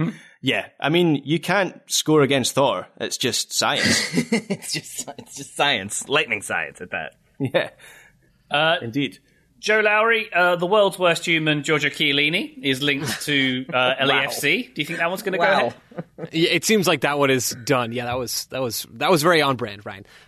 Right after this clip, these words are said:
Speaker 4: Uh, it seems like he is, he's going to sign for L A F C, according to reporting from Tom Bogert and Felipe Cardenas and, and a bunch of other folks. It seems like that, that deal is done. It'll be eighteen months. It'll be a tam deal. Chiellini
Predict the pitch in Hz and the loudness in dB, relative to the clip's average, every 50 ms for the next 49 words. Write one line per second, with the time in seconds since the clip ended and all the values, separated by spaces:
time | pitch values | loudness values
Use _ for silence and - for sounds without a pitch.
0 | _ - - 156 165 151 170 165 - 196 202 196 165 160 170 156 - - 170 165 | _ -4 -2 0 0 2 0 2 2 2 2 2 4 2 2 0 0 0 2 2
1 | 151 143 127 120 - - - 120 120 135 139 131 117 - - - 151 156 160 156 | 2 2 2 0 -4 -6 -6 -4 -2 0 0 0 -2 -4 -4 -2 0 0 0 0
2 | 151 139 - 165 147 147 - 151 135 139 139 131 - - - 139 135 131 135 117 | -2 -2 -2 -2 -2 -2 -2 -2 0 0 0 0 -2 -2 -2 -2 0 0 -2 -4
3 | - - 143 135 131 131 123 - 127 120 120 - - - 135 131 131 127 117 - | -4 -2 -2 -2 0 -2 -4 -4 -4 -4 -6 -4 -2 -2 0 0 0 -2 -4 -4
4 | 131 120 117 110 - 127 120 120 131 160 185 151 165 165 160 147 135 127 117 - | -4 -4 -4 -4 -6 -6 -4 0 0 0 2 2 2 2 4 4 2 0 -2 -2
5 | 139 127 117 123 113 - 127 127 139 151 147 147 143 131 - 135 131 113 87 127 | -4 -4 -4 -6 -6 -4 -4 -2 0 0 0 0 -2 -2 -2 -4 -6 -6 -6 -6
6 | 113 127 131 117 123 123 123 120 110 123 120 117 - - - - - - - - | -4 -4 -4 -2 -2 -4 -4 -2 -2 -2 -4 -4 -6 -10 -12 -12 -18 -20 -20 -20
7 | - - _ - 143 131 - - 151 156 151 151 143 117 - - 143 135 135 131 | -20 -18 _ -10 -6 -4 -2 -2 0 0 0 0 0 -2 -4 -6 -2 0 0 2
8 | 127 120 - - - - 135 131 - 143 147 147 - - 117 139 143 151 147 - | 0 0 -4 -8 -8 -8 -8 -8 -4 -4 -4 -4 -6 -8 -4 0 0 2 2 2
9 | 147 147 131 113 147 147 151 151 135 139 123 139 - 143 147 - - 156 151 139 | 0 -2 0 2 2 2 2 2 2 0 0 -2 -2 -4 -4 -2 -2 -2 -2 -2
10 | 131 127 127 131 135 135 127 - - - - - - 135 127 120 120 123 120 - | -2 0 0 0 0 -2 -4 -8 -8 -8 -8 -6 -6 -6 -6 -4 -4 -6 -6 -6
11 | - - 165 170 180 175 175 170 139 165 170 175 175 175 165 - - - - - | -6 -4 -2 -2 0 -2 -2 -2 -2 0 2 4 4 4 2 0 -4 -10 -20 -20
12 | - _ _ - - 175 165 170 175 175 170 156 | -20 _ _ -2 0 2 2 4 4 4 2 2